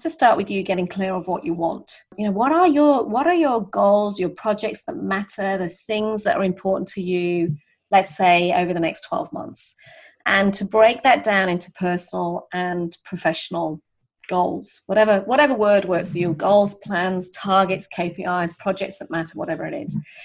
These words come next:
Then I say to people, "So who's gonna help you with those?" And I say, "If you've gotta get out your i-, your iPhone and look through your contact list, you've got a real big problem going on." Because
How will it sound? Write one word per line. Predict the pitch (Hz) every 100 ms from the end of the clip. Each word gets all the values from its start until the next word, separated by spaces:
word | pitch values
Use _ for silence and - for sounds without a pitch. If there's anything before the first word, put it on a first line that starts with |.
| - - _ _
Then | - 269
I | 403
say | - 285
to | 277
people, | 226 240 214
"So | 202 226
who's | 240 294
gonna | 330 320
help | 208 202 202
you | 185
with | 180
those?" | - - - - - 147 _ _ _ _ _ _ _ _ _ _ _ _ _
And | 196 196
I |
say, | 202 240 220
"If | 220
you've | 302
gotta | 403
get | 359 247
out | 202
your | 196 185 180 - - -
i-, | 190
your | 202 - 208
iPhone | 202 202 - 196 185
and | 185
look | 196
through | - 196
your |
contact | 180 180 175 180 -
list, | 165 165 185
you've |
got | 185 196
a | 180
real | 190 202 196
big | 196 170 -
problem | 175 175 151 - - _ _ -
going | 165 156
on." | 139 - - - - - - _
Because | - 208 233 254 247 254